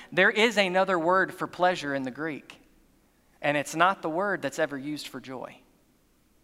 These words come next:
It's the word we get hedonism from. And the word for pleasure is not the word for joy. Joy is something entirely greater than simply pleasure. It's not a continual feeling of hilarity, nor is it a denial of the reality of suffer and,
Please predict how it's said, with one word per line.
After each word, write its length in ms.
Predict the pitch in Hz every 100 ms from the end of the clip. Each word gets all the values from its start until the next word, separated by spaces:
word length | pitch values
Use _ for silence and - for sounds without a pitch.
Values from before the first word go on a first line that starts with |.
| _ _ _ _ _
It's 140 | - -
the 60 |
word 220 | 160 165
we 120 | 151 170
get 120 | 135
hedonism 560 | 156 208 139 120 113
from. 300 | 110 120 113
And 80 | 113
the 40 | 123
word 220 | 190 190
for 100 | 165
pleasure 460 | - 185 202 156
is 140 | 151 147
not 240 | 170 185
the 60 | 165
word 260 | 151 156
for 120 | 151 147
joy. 380 | 147 196 160
Joy 260 | 127 165 202
is 100 | 170
something 380 | - 185 180 165
entirely 680 | 147 165 180 190 165 147 131 - - -
greater 580 | 147 175 208 190 143 135 - -
than 120 | 165
simply 520 | 151 - 202 185 165
pleasure. 720 | 147 - 208 214 202 139 120 - - _ _ _ _ _ _ _ _ _ _ _ 139
It's 160 | -
not 200 | 208 214
a 40 | 202
continual 540 | 170 156 202 202 185
feeling 420 | 170 190 208 202
of 120 | 160
hilarity, 720 | 165 160 185 202 202 165 139 139
nor 220 | 143 190
is 80 | 196
it 80 | 190
a 60 |
denial 520 | 165 165 160 175 196 180
of 100 | 160
the 80 | 160
reality 480 | 165 175 185 170
of 80 | 151
suffer 420 | - 185 180 180
and, 160 | 151 143